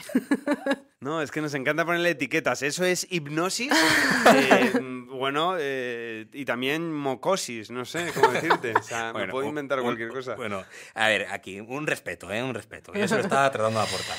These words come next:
Speaker 1: <laughs> A mí me gustaría decir algo sobre esto, porque estoy muy de acuerdo con ese punto de que la hipnosis, pues, obviamente no es "me quedo dormido y viajo en trance", sino que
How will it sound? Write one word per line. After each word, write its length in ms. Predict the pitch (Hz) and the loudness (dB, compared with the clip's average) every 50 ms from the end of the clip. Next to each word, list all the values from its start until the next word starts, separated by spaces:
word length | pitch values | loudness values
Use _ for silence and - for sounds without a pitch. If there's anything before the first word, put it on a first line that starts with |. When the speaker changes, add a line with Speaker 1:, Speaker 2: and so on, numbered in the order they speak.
| - | -10
Speaker 1:
<laughs> 100 | - - | -8 -2
A 120 | - 247 254 | 2 2 4
mí 100 | 247 254 | 4 4
me 80 | 285 | 4
gustaría 460 | 320 330 349 320 - 294 285 302 302 302 | 4 2 2 2 2 2 4 6 4 4
decir 320 | 262 269 269 262 240 214 | 4 2 2 0 2 4
algo 220 | 202 202 185 185 | 4 4 2 2
sobre 340 | 175 - 190 175 185 180 180 | 0 0 0 2 2 2 2
esto, 260 | 180 170 - 180 170 | 2 0 -2 -6 -4
porque 340 | 160 175 170 160 175 170 160 | -4 -4 -4 -2 0 0 0
estoy 220 | 175 - - 214 226 | -2 -4 -4 -4 -2
muy 140 | 240 262 | 0 2
de 60 | 262 254 | 2 2
acuerdo 300 | 247 262 240 240 240 220 | 2 2 2 2 2 0
con 140 | 233 226 226 | 2 2 2
ese 220 | 220 214 226 202 | 2 0 0 -2
punto 300 | 202 233 226 233 208 190 | 0 0 0 2 2 2
de 100 | 175 170 | 0 0
que 120 | - 175 165 | 0 -2 -2
la 120 | 165 165 | -2 -2
hipnosis, 460 | 165 170 185 196 196 196 190 170 165 | -2 -2 -2 -2 -2 -2 -2 -6 -6
pues, 180 | - 170 165 - | -6 -8 -4 -2
obviamente 400 | 175 180 185 185 190 190 190 180 | 0 2 2 2 0 0 0 0
no 100 | 180 190 | 0 0
es 180 | 196 175 - - | 0 0 -2 -4
"me 160 | - 190 175 | -4 -4 -2
quedo 240 | - 196 190 202 202 | 2 2 4 4 4
dormido 400 | 196 190 180 202 208 202 185 180 | 4 2 2 2 2 2 2 2
y 80 | 175 175 | 0 0
viajo 480 | 170 170 170 175 180 - - 190 175 | 0 2 2 2 2 2 0 -4 -4
en 80 | 180 180 | -4 -2
trance", 480 | 175 202 202 202 190 - 190 190 226 - | 0 0 0 0 0 0 0 0 0 0
sino 340 | - 220 196 185 175 165 | 0 -2 0 -2 -2 -2
que 280 | - 165 165 160 160 | 0 0 0 0 -2